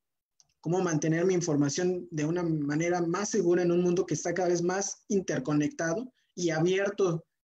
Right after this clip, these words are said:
a, a, al escrutinio público. El segundo, la parte de la privacidad, que está bastante relacionado con el primero. Y el tercero, la veracidad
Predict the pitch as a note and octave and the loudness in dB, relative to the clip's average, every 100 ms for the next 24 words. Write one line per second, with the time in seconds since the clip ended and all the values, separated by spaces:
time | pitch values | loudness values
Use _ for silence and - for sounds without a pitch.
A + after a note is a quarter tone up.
0 | _ - D3 C#3 C3+ C3+ - D3+ E3+ E3 | _ -6 -4 -4 -6 -12 -14 -10 -4 -4
1 | D#3 F3 D#3+ F#3+ G3 E3+ F3 F3 F3 B3 | 0 0 2 2 2 2 2 2 0 -4
2 | - _ _ _ _ _ E3 D#3 F3+ F3+ | -14 _ _ _ _ _ -2 0 2 2
3 | G#3 G#3+ F3 E3 F#3+ F#3+ G3 E3+ C#3+ D3+ | 2 2 2 0 -2 2 2 4 2 2
4 | D3+ D#3 B3 B3+ C4 C4 _ _ _ - | 2 2 2 2 2 -4 _ _ _ -8
5 | D3+ C3 E3+ F3 F3 F3 E3+ F3 D3+ C#3 | -4 -4 -2 -2 0 -2 -2 0 0 -2
6 | - D3+ D#3 D3 C#3+ C#3+ D3+ _ _ _ | -2 -4 -4 -2 0 -2 -4 _ _ _
7 | E3 F3 F3+ B3+ - _ _ - C4 D4 | -4 -4 -4 -8 -14 _ _ -4 0 2
8 | C#4 B3 A3 A#3+ G3+ D3+ D#3 D3 D3 D#3+ | 2 0 0 2 2 2 0 0 0 0
9 | F3 F3 | 0 -2